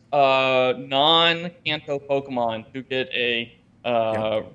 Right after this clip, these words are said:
Speaker 1: regional variant, which is huge because that means that any of the eight hundred Pokemon species can now get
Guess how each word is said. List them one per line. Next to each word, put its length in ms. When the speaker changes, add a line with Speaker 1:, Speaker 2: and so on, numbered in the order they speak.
Speaker 1:
regional 420
variant, 400
which 140
is 140
huge 440
because 280
that 160
means 280
that 300
any 320
of 180
the 160
eight 160
hundred 360
Pokemon 360
species 440
can 140
now 200
get 240